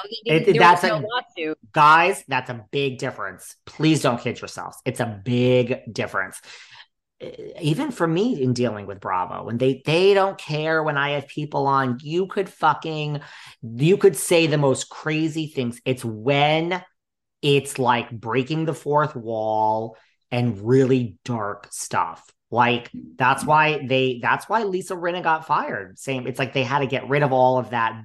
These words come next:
Speaker 2: bots and, and toxic. I'm not saying she had anything to do with the bots. She just was part of the scapegoat. It's part of it. But I, I, I, look, I'm not shocked that Bravo asked her back. I'm shocked that she came back.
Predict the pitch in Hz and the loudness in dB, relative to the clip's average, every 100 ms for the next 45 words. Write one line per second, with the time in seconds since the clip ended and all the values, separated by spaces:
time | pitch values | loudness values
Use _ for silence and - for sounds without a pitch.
0 | _ 139 139 135 127 - 110 117 117 - | _ 4 6 4 0 -8 -14 -14 -18 -6
1 | 139 139 - - 135 - - - - 156 | 0 0 0 -6 -6 -6 -16 -10 -2 2
2 | 156 156 139 - 123 127 123 117 117 123 | 2 0 -2 -2 -4 -4 -4 -6 -4 -4
3 | 110 92 120 101 87 117 107 104 - - | -4 -4 -2 -2 -4 -12 -12 -14 -16 -20
4 | - 107 104 101 - 165 160 90 - 151 | -10 -8 -8 -10 -4 -4 -4 -14 -6 -2
5 | 139 117 - - - _ 160 160 165 - | 0 -2 -6 -14 -18 _ 4 4 0 4
6 | 165 190 226 240 254 - _ 160 190 226 | 6 6 4 2 -6 -8 _ -2 0 -4
7 | 233 403 - 131 - 143 139 - - 135 | -6 -8 -12 -18 -18 -18 -18 -18 -8 -2
8 | 139 131 - _ _ _ _ _ 185 190 | 0 -2 -14 _ _ _ _ _ -2 2
9 | 175 233 254 - - 151 - 123 117 127 | 4 4 4 0 0 2 0 -4 -4 -2
10 | 123 117 110 104 _ _ _ _ - 151 | -2 -2 -6 -10 _ _ _ _ 0 2
11 | 247 - - 101 95 95 95 113 - 131 | 2 -2 -6 -6 -4 -2 -2 -4 -2 -2
12 | 139 - 156 156 151 131 - - 131 - | 0 2 4 4 2 -6 -8 -6 -6 -8
13 | - 123 170 160 98 82 90 | -8 0 2 0 -2 -8 -12